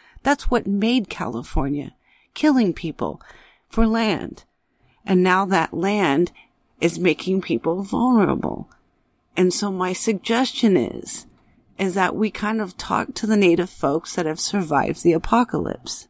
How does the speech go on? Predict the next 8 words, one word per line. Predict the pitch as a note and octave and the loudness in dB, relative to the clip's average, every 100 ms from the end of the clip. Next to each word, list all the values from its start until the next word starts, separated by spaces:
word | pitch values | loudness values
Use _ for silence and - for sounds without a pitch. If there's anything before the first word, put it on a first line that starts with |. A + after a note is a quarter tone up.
| - | -4
My | G3+ | 0
answer | C#4+ A3 F3+ - F3 | 2 2 -2 -2 -6
is | D#3 E3 - - _ _ _ _ | -4 -6 -8 -16 _ _ _ _
seed | - - C#4 G3+ | -8 -2 -2 0
banking. | D#3+ A#2+ F#2+ B1 D#2+ - - _ - | -2 -4 -6 -12 -12 -14 -16 _ 0
Know | A#3 C4+ | 2 2
your | C#4 A#3 | 0 0
medicine. | G3+ G#3 G#3+ D3 - - - | 0 0 -2 -4 -6 -8 -10